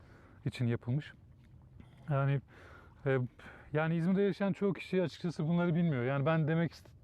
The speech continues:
demek istemiyorum ki hani herkesin bilmesi lazım. Ya değil ama hani bana göre biraz etraftan, e, farkında olmak gerekiyor. Yani şimdi tutup sadece araba kullanırken yola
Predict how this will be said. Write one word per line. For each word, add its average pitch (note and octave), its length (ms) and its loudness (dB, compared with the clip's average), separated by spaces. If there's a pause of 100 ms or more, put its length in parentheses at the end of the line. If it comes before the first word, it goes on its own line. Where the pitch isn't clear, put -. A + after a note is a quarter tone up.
demek D3+ 280 0
istemiyorum F#3+ 440 2
ki B2+ 180 -2 (420)
hani D3 140 0
herkesin D#3 400 2
bilmesi D#3 320 0
lazım. A#2 340 -2 (640)
Ya C3+ 120 -2 (220)
değil A3 260 4
ama A3 160 6
hani F3+ 520 2
bana G#3 220 4
göre F#3 480 2
biraz E3+ 240 2
etraftan, E3 800 0 (560)
e, D3 360 4 (120)
farkında D#3+ 400 0
olmak C#3 320 0
gerekiyor. C3 420 -4
Yani C#3 220 0
şimdi D3 240 -2
tutup - 280 -6 (640)
sadece D#3 560 0 (260)
araba D3+ 220 2
kullanırken D3 440 0
yola C#3 460 2